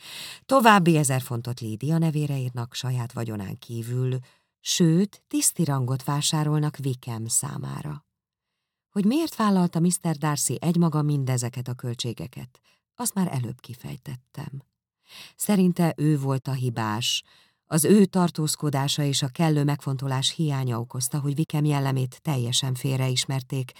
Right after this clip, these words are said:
s ennél fogva minden társaság befogadta, sőt, kitüntette ezt az embert.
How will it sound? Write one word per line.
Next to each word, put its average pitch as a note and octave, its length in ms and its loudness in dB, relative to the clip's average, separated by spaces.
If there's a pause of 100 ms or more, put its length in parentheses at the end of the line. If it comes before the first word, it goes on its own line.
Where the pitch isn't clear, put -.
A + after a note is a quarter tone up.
(500)
s - 100 -12
ennél A3+ 300 6
fogva F3+ 280 4
minden G3 400 6
társaság D#3+ 540 2
befogadta, B2 760 -2 (240)
sőt, F#3+ 300 4
kitüntette C3 720 -2
ezt B2+ 220 -8
az C#3+ 100 -6
embert. D3+ 520 -8